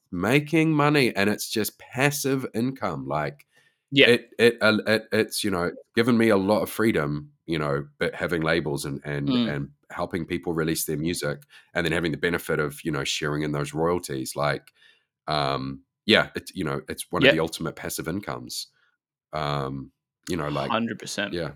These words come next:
Speaker 1: I, I, I think we diverged off what your original, like, who the ideal candidate is, and kind of moved on to, like, why you should just start one. <laughs>
Speaker 2: Yeah, no, I mean, eh, I think I agree, like, whether it is a label or something else, it's definitely having a second thing to,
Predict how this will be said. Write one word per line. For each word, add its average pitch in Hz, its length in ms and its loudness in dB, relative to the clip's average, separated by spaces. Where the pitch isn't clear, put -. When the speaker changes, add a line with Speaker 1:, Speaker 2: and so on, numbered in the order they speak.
Speaker 1:
I, 87 180 -2
I, 160 200 -4
I 135 100 6
think 233 180 6
we 247 80 6
diverged 180 440 8
off 143 120 8
what 147 200 8
your 131 100 8
original, 123 380 6
like, 107 180 4
who 123 160 4
the 117 120 4
ideal 104 340 4
candidate 92 420 -2
is, 92 160 0
and 85 160 -2
kind 127 180 6
of 120 80 6
moved 120 260 6
on 117 180 6
to, 131 100 8
like, 98 240 4
why 117 180 6
you 117 140 6
should 104 180 -4
just 107 160 0
start 101 300 4
one. 90 420 -2
<laughs> 127 60 -2
Speaker 2:
Yeah, 180 420 10
no, 185 140 10
I 151 260 8
mean, 175 320 4
eh, 131 200 -6
I 143 120 8
think 156 260 2
I 135 100 10
agree, 127 340 4
like, 120 400 4
whether 131 360 6
it 117 120 0
is 139 160 2
a 131 80 2
label 120 380 2
or 107 200 2
something 113 360 0
else, 113 220 2
it's 107 140 -10
definitely 123 420 2
having 113 320 2
a 107 40 -2
second 110 460 -4
thing 110 300 -2
to, 120 440 4